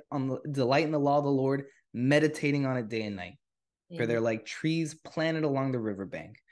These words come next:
Speaker 1: whose
Speaker 2: Amen.
Speaker 1: branches bear fruit each season, whose leaves never wither, and they prosper in all they do." They're branches planted along the riverbank. You know, they're, they're,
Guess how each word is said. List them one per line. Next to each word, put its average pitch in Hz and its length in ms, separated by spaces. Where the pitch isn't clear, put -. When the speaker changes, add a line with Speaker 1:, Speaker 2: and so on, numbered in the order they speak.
Speaker 1:
whose 165 140
Speaker 2:
Amen. 165 100
Speaker 1:
branches 135 400
bear 123 160
fruit 131 220
each 123 180
season, 120 560
whose 101 160
leaves 117 280
never 113 200
wither, 101 420
and 107 100
they 104 80
prosper 107 500
in 104 80
all 98 100
they 98 100
do." 85 120
They're 113 120
branches 131 840
planted 156 400
along 139 300
the 127 60
riverbank. 107 540
You 107 80
know, 110 100
they're, 113 260
they're, 113 280